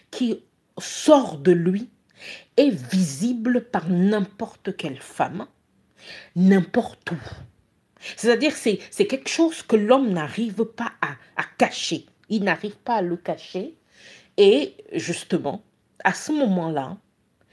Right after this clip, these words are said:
les femmes choisissent de faire l'amour avec lui pour se soigner. À la limite, hein, je vais vous dire ça clairement, c'est peut-être inconcevable, hein, pour certains d'entre vous, mais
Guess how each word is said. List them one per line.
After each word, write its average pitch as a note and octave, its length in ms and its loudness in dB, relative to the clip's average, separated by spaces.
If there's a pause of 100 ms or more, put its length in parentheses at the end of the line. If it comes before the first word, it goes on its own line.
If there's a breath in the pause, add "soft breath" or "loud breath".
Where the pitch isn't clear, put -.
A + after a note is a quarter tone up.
(480 loud breath)
les G#3 220 4
femmes E4 480 0
choisissent F3+ 960 -4
de D3 200 -12
faire D4+ 420 0
l'amour G#3+ 420 -2
avec D#3 400 -8
lui D#3 380 -10 (1120 loud breath)
pour E4 640 6 (1160)
se - 160 -2
soigner. G#3+ 600 2
À E3 80 -4
la E3+ 120 4
limite, C4 420 2
hein, C3+ 140 -6
je A3+ 140 0
vais B3 60 4
vous G3+ 120 -6
dire G#3+ 200 -4
ça F#3 140 -6
clairement, F#3 520 -2 (260 loud breath)
c'est - 180 2
peut-être E4 380 2
inconcevable, G3 880 0
hein, C3 120 -4
pour E3 200 -12
certains G3 280 -4
d'entre F3+ 380 -6
vous, D4 300 -2
mais D#3 260 -4